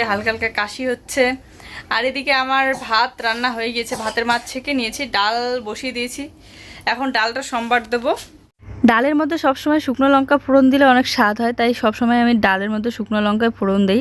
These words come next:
আর সেদ্ধ করার সময় তো কাঁচা লঙ্কা কেটে দেওয়াই হয়, তাই সবসময় শুকনো লঙ্কাটা নিয়ে আসা থাকেই। আর পাঁচ ফোড়নের যে সেন্টটা, ওটা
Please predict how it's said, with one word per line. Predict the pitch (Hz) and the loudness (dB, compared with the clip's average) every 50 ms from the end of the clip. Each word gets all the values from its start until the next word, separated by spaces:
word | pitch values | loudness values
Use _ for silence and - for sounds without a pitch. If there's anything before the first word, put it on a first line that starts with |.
| - - | 0 -2
আর | 208 208 - | -4 -4 -2
সেদ্ধ | - 220 208 240 254 247 | -4 -4 0 0 2 2
করার | 254 262 262 - | 2 2 2 2
সময় | 262 247 247 247 | 0 0 0 0
তো | 247 - | 0 0
কাঁচা | 208 208 - 226 220 | 0 0 0 -2 -2
লঙ্কা | 220 233 247 247 233 | -2 -2 -2 -4 -4
কেটে | - 220 214 214 202 202 | -4 -4 -4 -2 2 2
দেওয়াই | 190 190 202 220 226 208 | 4 4 4 4 4 2
হয়, | 196 247 - - - - - - | 2 0 -2 -6 -14 -14 -10 0
তাই | - 247 254 - | 2 2 4 4
সবসময় | 247 254 - - 277 285 277 - - | 4 2 2 0 0 0 0 -2 -4
শুকনো | 247 226 240 240 240 233 | -4 -2 2 2 4 4
লঙ্কাটা | 233 233 233 247 240 240 240 233 | 4 4 2 2 2 2 4 4
নিয়ে | 220 214 214 214 214 | 4 4 4 4 2
আসা | 220 - 233 - 233 | 2 0 0 0 0
থাকেই। | 196 190 - 190 220 269 - - - - _ _ _ _ - - - - - - 208 | -2 -2 0 0 -2 -2 -2 -6 -16 -18 _ _ _ _ -20 -18 -14 -4 0 2 2
আর | 202 104 - - | 2 0 0 0
পাঁচ | 220 233 240 - - | 0 0 0 -2 -6
ফোড়নের | - 269 262 254 262 269 254 226 - | -4 -2 -2 0 0 0 0 -2 -2
যে | 269 262 - - | -4 -6 -2 0
সেন্টটা, | 247 220 226 226 - - 226 226 214 | 2 2 2 0 0 0 2 2 2
ওটা | 214 226 | 2 0